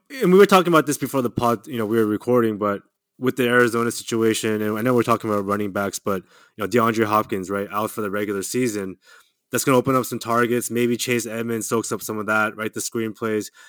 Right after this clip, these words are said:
Kyler's been playing up and down recently, right, this last game. I mean, he had the yards and he had a lot of the attempts, but, you know, and had some of the Konami, but the, the interceptions, the turnovers, doesn't look as crisp.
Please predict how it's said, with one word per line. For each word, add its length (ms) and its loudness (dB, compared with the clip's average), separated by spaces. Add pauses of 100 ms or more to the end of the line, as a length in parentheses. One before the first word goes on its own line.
(240)
Kyler's 320 6
been 120 0
playing 220 0
up 160 -2
and 140 -2
down 280 4
recently, 680 0
right, 200 -4
this 120 -8
last 300 0
game. 300 -4
I 20 -12
mean, 160 -8
he 80 -6
had 160 0
the 100 -2
yards 460 4
and 80 -4
he 80 -6
had 240 -2
a 60 -6
lot 160 0
of 80 -4
the 60 -2
attempts, 380 -8
but, 260 -4 (640)
you 80 -8
know, 100 0
and 140 -2
had 180 0
some 100 -2
of 60 -2
the 80 -2
Konami, 420 -4
but 180 -8 (220)
the, 120 -4 (120)
the 60 -2
interceptions, 760 0
the 40 -6
turnovers, 800 0 (420)
doesn't 200 4
look 120 2
as 140 2
crisp. 400 2